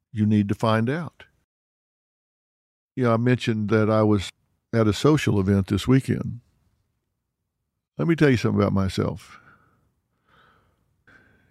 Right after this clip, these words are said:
You're probably gonna think I'm lying to you here, but I'm not. I'm very shy. Seriously,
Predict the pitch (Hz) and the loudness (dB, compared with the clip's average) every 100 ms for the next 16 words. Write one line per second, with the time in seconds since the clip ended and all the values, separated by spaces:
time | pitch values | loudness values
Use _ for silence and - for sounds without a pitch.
0 | 233 113 107 110 120 120 120 113 113 107 | -12 -4 -2 0 0 0 0 0 0 2
1 | 104 101 101 95 101 95 98 98 95 95 | 2 0 0 0 -2 0 -2 0 0 -2
2 | 92 92 - _ _ _ _ 101 104 104 | -2 -4 -10 _ _ _ _ -6 -2 0
3 | 101 92 90 95 92 95 95 131 - - | 0 -2 -2 -2 0 2 2 0 -4 -12
4 | _ _ - 127 117 92 95 92 104 113 | _ _ -20 -14 -4 -2 0 0 0 0
5 | 110 - _ _ _ _ _ _ _ - | 0 -4 _ _ _ _ _ _ _ -2
6 | 143 196 165 160 139 - 110 98 98 - | 0 0 0 2 0 0 -2 -2 -8 -16
7 | - _ _ _ _ _ _ _ _ _ | -20 _ _ _ _ _ _ _ _ _
8 | _ _ _ _ _ _ _ _ 110 117 | _ _ _ _ _ _ _ _ -2 0
9 | 135 139 143 156 160 | 0 0 -2 -2 -6